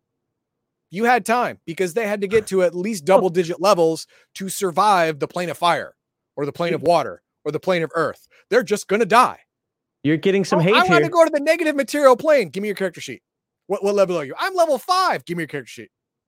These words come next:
Speaker 2: I'm gonna put two comments
Speaker 1: Why?
Speaker 2: up
Speaker 1: 'Cause
Speaker 2: here.
Speaker 1: you just died.
Speaker 2: These are for you. There's, first of all, uh, that's about Rifts. Disagrees starting to, having to start new characters. Hold on. Heathen Dogs, please stop misleading people about Rifts. You're wrong. Just please <laughs> st-, stop, please.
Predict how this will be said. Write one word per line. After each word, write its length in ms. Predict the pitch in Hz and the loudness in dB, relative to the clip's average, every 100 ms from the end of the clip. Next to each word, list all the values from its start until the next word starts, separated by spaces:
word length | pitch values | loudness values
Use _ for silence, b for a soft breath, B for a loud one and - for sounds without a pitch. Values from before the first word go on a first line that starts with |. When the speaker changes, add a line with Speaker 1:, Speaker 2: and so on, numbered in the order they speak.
| _ _ _ _ _ | _ _ _ _ _
Speaker 2:
I'm 80 | 156 | -2
gonna 80 | 165 | 0
put 160 | 196 151 | 0 -2
two 100 | - | 2
comments 400 | 208 202 196 175 | 6 6 6 2
Speaker 1:
Why? 60 | 185 | 2
Speaker 2:
up 60 | |
Speaker 1:
'Cause 60 | 196 | 2
Speaker 2:
here. 80 | 160 | 0
Speaker 1:
you 60 | |
just 200 | 170 185 | -2 -6
died. 260 | 175 127 92 _ _ _ _ _ _ _ _ | -6 -6 -10 _ _ _ _ _ _ _ _
Speaker 2:
These 140 | 165 160 | -2 0
are 60 | |
for 120 | 170 185 | 0 2
you. 280 | 185 175 | 2 2
There's, 240 | 156 151 143 | 0 -4 -2
first 280 | 175 170 - | -2 -2 0
of 60 | |
all, 120 | 165 160 | 2 2
uh, 60 | 151 151 147 | 2 2 0
that's 140 | 147 | 0
about 160 | 170 170 | 0 2
Rifts. 280 | 165 170 | 0 -2
Disagrees 440 | - 156 - 170 151 | -6 -8 -4 -2 0
starting 220 | 165 156 | 0 0
to, 80 | 170 | 0
having 220 | 156 151 | -2 -2
to 60 | 147 | -2
start 180 | 170 | -2
new 80 | 160 | -2
characters. 280 | 156 156 151 | -2 -2 0
Hold 140 | 156 185 | 0 2
on. 180 | 180 180 B B - | 0 -4 B B -4
Heathen 340 | 196 214 269 | -2 0 0
Dogs, 320 | 220 170 143 | 2 2 0
please 240 | - 180 175 | -2 -4 0
stop 220 | 214 196 | 0 2
misleading 420 | 202 - 202 208 | 0 0 0 0
people 220 | 208 214 | 0 0
about 160 | 208 202 | 2 2
Rifts. 260 | 208 196 180 | 2 0 0
You're 100 | 160 | 0
wrong. 420 | 156 190 170 131 | 0 2 2 0
Just 260 | 175 160 | -2 -2
please 240 | - 185 - | -4 -4 -4
<laughs> 60 | - | -8
st-, 380 | - 190 - | -6 -6 -6
stop, 320 | - - 180 - | -10 -4 -4 -4
please. 260 | 147 - | -6 -6